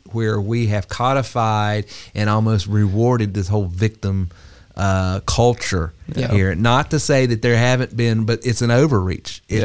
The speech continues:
Speaker 2: Yeah.
Speaker 1: just too far, and everybody, you know, if you don't have a safe space and don't say this or you'll trigger me and yada, yada. It's just nonsense. It's just absolutely nonsense. So,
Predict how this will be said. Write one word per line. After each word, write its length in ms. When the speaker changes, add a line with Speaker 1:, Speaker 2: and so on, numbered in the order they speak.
Speaker 2:
Yeah. 60
Speaker 1:
just 280
too 200
far, 460
and 180
everybody, 680
you 300
know, 200
if 140
you 100
don't 200
have 140
a 40
safe 320
space 500
and 140
don't 200
say 200
this 240
or 40
you'll 200
trigger 360
me 280
and 160
yada, 240
yada. 300
It's 140
just 160
nonsense. 720
It's 120
just 200
absolutely 560
nonsense. 680
So, 520